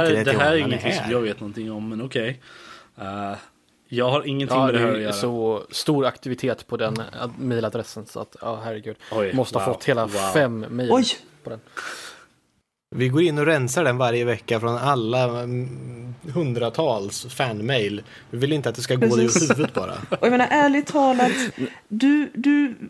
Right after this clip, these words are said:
Speaker 4: är för ung för att se all den mängden trosor. Eh, så att vi, vi behöver censurera det här för dig. Ehm.
Speaker 2: Lotta tar dem istället.
Speaker 4: Ja, men det är klart.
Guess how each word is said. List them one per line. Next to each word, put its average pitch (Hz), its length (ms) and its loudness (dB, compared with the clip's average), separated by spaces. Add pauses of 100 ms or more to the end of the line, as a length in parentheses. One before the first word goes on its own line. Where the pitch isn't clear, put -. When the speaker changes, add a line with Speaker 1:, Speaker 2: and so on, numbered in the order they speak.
(160)
Speaker 4:
är 320 220 4
för 320 280 0
ung 330 300 4
för 240 120 -2
att 240 160 0
se 302 580 2
all 240 400 2
den 214 320 4
mängden 196 480 0
trosor. 220 580 -2 (160)
Eh, 208 760 -2
så - 140 0
att 233 360 -4
vi, 262 300 0
vi 262 160 2
behöver 294 440 4
censurera 240 600 0
det 165 60 -4
här 165 160 -4
för - 160 -4
dig. - 160 -6 (1080)
Ehm. 202 760 -2 (240)
Speaker 2:
Lotta 147 420 2
tar 113 200 -2
dem 101 120 -12
istället. 104 400 -12 (260)
Speaker 4:
Ja, 233 80 0
men 285 80 2
det 285 60 4
är - 80 0
klart. - 300 -8